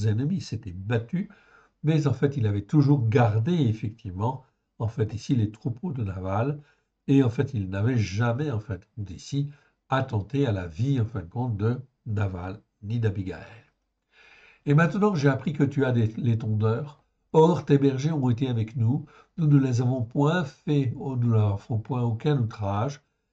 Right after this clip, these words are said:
et rien de leur a été enlevé pendant le, tout le temps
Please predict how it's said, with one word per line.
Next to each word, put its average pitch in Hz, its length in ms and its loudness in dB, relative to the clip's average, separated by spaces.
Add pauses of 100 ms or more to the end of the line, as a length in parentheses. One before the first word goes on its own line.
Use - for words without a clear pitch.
(120)
et 123 140 4
rien 151 420 2 (380)
de 120 100 0
leur 120 520 2 (160)
a 113 160 2
été 113 240 0
enlevé 113 500 2 (640)
pendant 117 260 0
le, 113 180 4 (120)
tout 190 140 -2
le 147 160 4
temps 117 260 -2